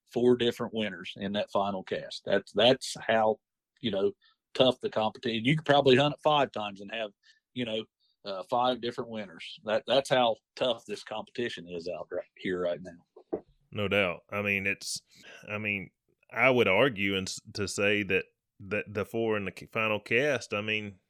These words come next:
Speaker 2: could potentially be four in a, in a final of a world. I mean, it's, the dogs and,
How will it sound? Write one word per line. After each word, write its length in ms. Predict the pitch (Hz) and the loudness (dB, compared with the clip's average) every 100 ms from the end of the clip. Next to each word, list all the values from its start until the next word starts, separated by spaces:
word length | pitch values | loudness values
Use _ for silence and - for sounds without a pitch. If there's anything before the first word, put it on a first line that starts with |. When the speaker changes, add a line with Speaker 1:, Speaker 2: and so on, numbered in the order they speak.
| _ _ | _ _
Speaker 2:
could 160 | 110 | -10
potentially 480 | 87 98 117 117 110 | -8 -4 -4 -2 -4
be 160 | 107 117 | 0 0
four 400 | - 113 127 123 | 0 0 2 2
in 60 | |
a, 80 | 107 - | 0 -4
in 120 | 104 | -4
a 60 | 95 | -2
final 320 | 113 123 123 | 0 0 0
of 100 | 117 | 2
a 80 | 101 | 2
world. 500 | 101 143 95 78 - _ 90 | 2 0 0 -6 -14 _ -14
I 60 | |
mean, 200 | 90 90 | -8 -6
it's, 260 | 98 - - _ _ _ _ | -6 -10 -16 _ _ _ _
the 80 | - | -2
dogs 500 | 92 117 123 113 95 | 4 6 4 2 0
and, 240 | 107 101 | 2 2